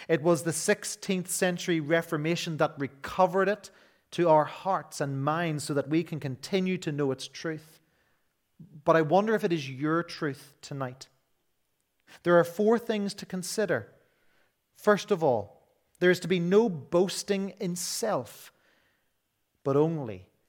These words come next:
in the Savior. We can claim no goodness of ourselves, so don't even try.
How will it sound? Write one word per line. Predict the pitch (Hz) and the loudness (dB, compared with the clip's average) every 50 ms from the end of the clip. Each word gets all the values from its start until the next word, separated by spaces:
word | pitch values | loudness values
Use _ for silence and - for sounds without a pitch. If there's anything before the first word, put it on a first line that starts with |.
| _ _ _ _ _ _ _ _ _ _ _ _ _ - | _ _ _ _ _ _ _ _ _ _ _ _ _ -10
in | 143 139 | -10 -10
the | 127 | -8
Savior. | - - - - 180 170 165 135 113 104 92 92 _ _ _ _ _ _ _ _ _ _ _ _ _ _ _ _ _ _ _ _ _ _ _ _ _ _ _ _ _ _ _ _ _ _ _ _ _ - | -8 -10 -10 -8 -8 -8 -8 -8 -10 -14 -14 -16 _ _ _ _ _ _ _ _ _ _ _ _ _ _ _ _ _ _ _ _ _ _ _ _ _ _ _ _ _ _ _ _ _ _ _ _ _ -6
We | 165 160 | -6 -4
can | - 180 180 175 175 165 | 0 0 0 0 0 -2
claim | - - - 208 202 196 196 190 185 175 | -6 -6 -6 -4 -2 -2 -2 -4 -6 -8
no | 175 165 180 196 190 151 131 - - | -6 -4 -4 -4 -4 -6 -10 -8 -4
goodness | 190 196 180 196 208 202 - | -2 -2 -2 -2 -6 -6 -6
of | 208 185 | -6 -6
ourselves, | 202 202 - - 160 139 131 127 - | -6 -6 -6 -4 -4 -4 -2 -4 -6
so | - 143 | -8 -8
don't | 165 175 175 | -8 -6 -6
even | 185 185 180 190 175 | -6 -6 -8 -10 -12
try. | - - - 120 101 101 101 104 | -12 -14 -14 -14 -14 -14 -16 -18